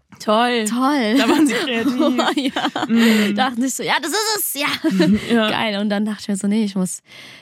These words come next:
Speaker 2: ich will, dann bin ich das erste Mal so in die Stadt, ne? Boah, ich kann mich daran erinnern, die ersten Nächte in Frankfurt, das war für mich so ein Kribbeln. Das war so ein
Speaker 1: Mhm.
Speaker 2: Kribbeln, so ein,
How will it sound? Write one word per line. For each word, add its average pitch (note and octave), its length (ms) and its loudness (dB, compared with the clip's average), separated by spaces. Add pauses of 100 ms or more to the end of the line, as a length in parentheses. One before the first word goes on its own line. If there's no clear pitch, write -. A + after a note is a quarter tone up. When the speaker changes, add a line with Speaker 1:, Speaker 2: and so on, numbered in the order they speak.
Speaker 2:
ich - 260 -6
will, A3 100 -2 (100)
dann A3 180 -2 (120)
bin A#3 200 -4
ich - 140 -8
das A#3 160 -8
erste B3 320 -10
Mal A3 120 -4
so A3 100 -8
in G#3 60 -6
die G3+ 80 -8
Stadt, - 300 -8
ne? B3 160 -2 (480)
Boah, C#4+ 160 -18
ich - 100 -8
kann A#3 120 -8
mich G#3+ 80 -8
daran G#3 200 -4
erinnern, A3 280 -4
die - 120 -12
ersten B3 300 -6
Nächte G#3+ 320 -2
in G3 100 -2
Frankfurt, - 460 -8
das - 140 -10
war G#3+ 60 -8
für A3+ 120 -4
mich A3 120 -2
so A3+ 80 -6
ein G#3+ 60 -8
Kribbeln. G#3 600 -6
Das F3+ 120 -2
war D#3+ 60 4
so D#3+ 80 2
ein D#3 60 0
Speaker 1:
Mhm. E3 40 -6
Speaker 2:
Kribbeln, C#4+ 380 -4
so A#3 100 -4
ein, A3 120 -2